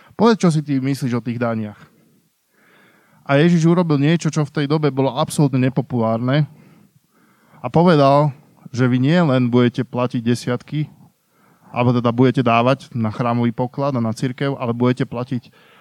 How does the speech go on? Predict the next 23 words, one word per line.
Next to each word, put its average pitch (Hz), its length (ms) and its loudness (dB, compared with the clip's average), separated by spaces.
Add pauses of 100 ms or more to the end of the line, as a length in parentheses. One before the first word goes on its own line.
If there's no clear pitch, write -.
(140)
aj 127 160 -4
to, 127 80 -4
čo 120 240 -4
od 113 80 -6
vás 110 160 -10
chce - 80 -12
ten 113 160 -4
cisár. 113 400 -12 (1500)
Keby 170 320 2
chcel 175 160 4
byť 151 240 2
populárny 160 960 2
politik, 156 560 -2 (480)
alebo, 127 560 -4 (720)
alebo 113 320 -4
populista, 160 640 0
ako 156 160 -4
sa 160 80 -4
dnes 151 240 0
hovorí, 147 400 2 (1300)
tak 127 160 -6
by 127 80 0
zrejme 123 400 2